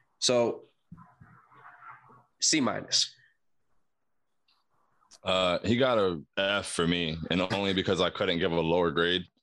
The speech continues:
Speaker 2: Um, I just don't think there's any world where you can get above, you can get a passing grade when you start Alec Burks a point guard all year. I,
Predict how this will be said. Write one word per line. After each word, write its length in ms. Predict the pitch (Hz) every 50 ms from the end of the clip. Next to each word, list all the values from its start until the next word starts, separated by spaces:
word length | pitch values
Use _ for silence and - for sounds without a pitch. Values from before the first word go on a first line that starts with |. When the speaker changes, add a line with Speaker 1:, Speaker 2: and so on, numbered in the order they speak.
| _ _ _ _ _ _ _ - _ -
Speaker 2:
Um, 600 | 85 85 85 85 82 82 80 78 73 67 - - _ _ _ _ _ _ _ _ _
I 100 | - 98
just 200 | 101 110 98 85
don't 240 | - 101 101 101 -
think 340 | - 98 101 101 101 92 - -
there's 280 | - 98 98 95 87 - -
any 180 | 98 104 104 101
world 540 | 92 87 95 98 98 98 98 98 98 87 71
where 180 | 82 92 90
you 140 | 90 95 95
can 180 | - - 92 87
get 100 | 90 90
above, 420 | 85 80 73 73 92 92 95 85 -
you 120 | - 92 85
can 100 | - 92
get 100 | 90 92
a 60 | 85
passing 480 | - - 87 87 87 - 95 92 87
grade 300 | 78 82 85 90 95 87
when 120 | 80 82 85
you 60 | 85
start 240 | - - 85 82 -
Alec 340 | 73 78 80 - - - 71
Burks 220 | 82 82 78 -
a 60 | -
point 240 | - - 80 80 78
guard 120 | 85 85
all 120 | 90 90 90
year. 320 | 90 90 90 92 95 101 - _ _ _ _ _ _ _ _ _ _ _ _
I, 240 | - 69 71 65 -